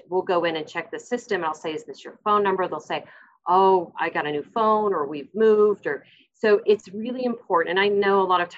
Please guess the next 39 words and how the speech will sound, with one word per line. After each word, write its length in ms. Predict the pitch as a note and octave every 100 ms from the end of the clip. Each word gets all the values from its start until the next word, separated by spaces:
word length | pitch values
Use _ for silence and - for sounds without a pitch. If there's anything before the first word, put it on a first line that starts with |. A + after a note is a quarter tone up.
| _ _ -
times 200 | F3+ E3
when 100 | D#3+
with 160 | E3 E3
those 160 | E3
things 220 | - E3 -
change 280 | F3 E3
in 60 | D3+
our 100 | D#3
lives, 240 | D3 D3
we 80 | E3
don't 180 | E3+ D#3
necessarily 420 | D3+ - D#3+ C#3
think 300 | B2+ E3+ E3
of 100 | D3
this, 180 | C3+ -
but 200 | F#3 - - _ -
it's 140 | -
really 220 | G#3+ A3+
important 360 | G#3 - G3 F3
to 80 | - -
update 380 | F#3 - G3+ G3+
that 180 | F#3 F3
information 640 | E3+ - D#3 D#3 D#3 E3+
in 140 | D#3 C#3+
our 140 | D#3+
system 440 | - - F3 F#3+ F#3
so 140 | F3+
that 100 | F3+
we're 300 | - E3+ F3
making 340 | F3+ E3 E3+
sure 180 | E3 E3+
we're 220 | D3+ D#3+
getting 320 | - D#3 D#3+ D#3+
that 200 | C#3+ D3
important 380 | C#3+ D3 C3+
message 460 | C#3 C3 C#3+ B2 - _
to 140 | F3 D#3+
you. 280 | D3 C3 B2+ _ _ _ -
Um, 240 | F3 F3